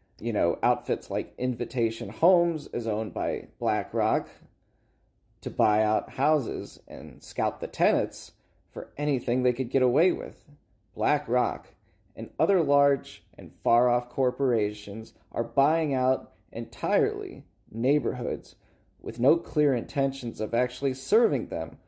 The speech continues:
or adding anything to the trade-off, aside from a seductive teaser sale in return for your collar on a leash. In present times, we might see this as a byproduct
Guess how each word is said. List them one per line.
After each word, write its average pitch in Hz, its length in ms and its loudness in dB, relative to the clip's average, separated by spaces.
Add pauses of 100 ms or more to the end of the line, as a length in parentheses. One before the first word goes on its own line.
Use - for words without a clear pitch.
(240)
or - 220 -2
adding 139 440 0
anything 139 680 -2 (160)
to 131 140 -2
the 131 80 0
trade-off, 135 720 2 (280)
aside 120 460 0
from 120 160 -4
a 78 80 -4
seductive 143 840 -2 (120)
teaser 151 360 -4
sale 107 560 -2 (460)
in 117 160 0
return 117 760 -2 (220)
for 113 120 -4
your 71 160 -2
collar 135 500 2
on 139 140 2
a 147 80 2
leash. 147 640 -4 (840)
In 110 140 -8
present 185 400 4
times, 156 400 0
we 135 180 0
might 139 320 0
see 135 320 0
this - 460 -2 (320)
as 110 160 -2
a - 80 -2
byproduct 131 880 0